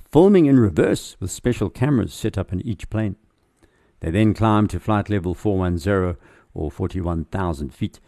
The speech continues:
The four Rhodesian Canberras flew to Victoria Falls, while the South Africans continued on to Field, which was a tactical airfield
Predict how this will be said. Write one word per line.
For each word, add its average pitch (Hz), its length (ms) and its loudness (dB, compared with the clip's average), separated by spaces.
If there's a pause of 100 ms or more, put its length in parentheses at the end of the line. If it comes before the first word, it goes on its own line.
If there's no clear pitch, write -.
(280)
The - 80 -8
four 131 320 4
Rhodesian 113 500 2
Canberras 98 480 0
flew 110 200 -2
to 98 180 -2
Victoria 90 480 0
Falls, 101 420 0 (360)
while 71 180 -4
the 71 140 -6
South 80 200 -4
Africans 90 460 -4
continued 104 460 0
on 98 180 0
to - 180 -10
Field, 127 600 0 (260)
which 90 160 -8
was 87 180 -2
a 85 140 -2
tactical - 500 -8
airfield 90 640 -6